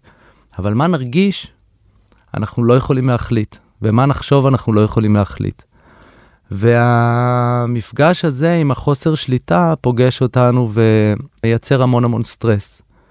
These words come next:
יש לי כל מיני חברים מנכ"לים שאני תמיד מדבר איתם על זה,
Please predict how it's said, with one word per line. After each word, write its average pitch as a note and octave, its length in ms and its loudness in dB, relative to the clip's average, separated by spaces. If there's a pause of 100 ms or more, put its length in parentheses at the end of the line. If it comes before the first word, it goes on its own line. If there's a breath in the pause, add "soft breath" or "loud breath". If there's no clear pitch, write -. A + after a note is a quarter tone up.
(160)
יש E3+ 280 0
לי F#3+ 80 0
כל F3 160 0
מיני F#3 200 2
חברים D#3+ 460 0
מנכ"לים E3 600 0
שאני A#2+ 300 -4
תמיד C3+ 300 -2
מדבר C#3 400 2
איתם D3 240 0
על B2+ 100 2
זה, A#2 460 2